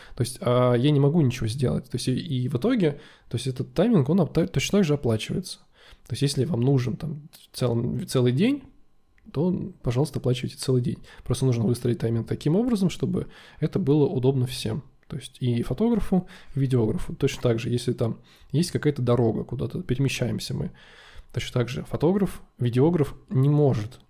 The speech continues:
э, заниматься своими какими-то делами, не может решать какие-то свои задачи, потому что он полностью погружен в этот день.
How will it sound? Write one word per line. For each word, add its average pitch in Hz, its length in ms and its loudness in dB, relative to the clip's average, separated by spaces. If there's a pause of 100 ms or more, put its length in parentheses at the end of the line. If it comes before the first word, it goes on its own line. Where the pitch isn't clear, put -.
(140)
э, - 400 -4
заниматься 123 380 2
своими 120 200 2
какими-то 117 300 -6
делами, 123 480 2 (460)
не 131 120 2
может 127 280 0
решать 123 260 -2
какие-то - 220 -6
свои 127 180 0
задачи, 127 440 0
потому - 260 -2
что - 160 -6
он 113 80 -2
полностью 165 340 0
погружен 151 360 -2
в 131 80 0
этот 127 180 -2
день. 120 240 -4